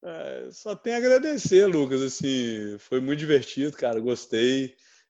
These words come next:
É, adorei ficar aqui contando esses causos todos, obrigado, espero que o pessoal goste.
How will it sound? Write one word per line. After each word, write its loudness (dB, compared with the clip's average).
É, 4
adorei 2
ficar -2
aqui -4
contando -4
esses -12
causos -4
todos, -6
obrigado, -10
espero -10
que -20
o -20
pessoal -10
goste. -6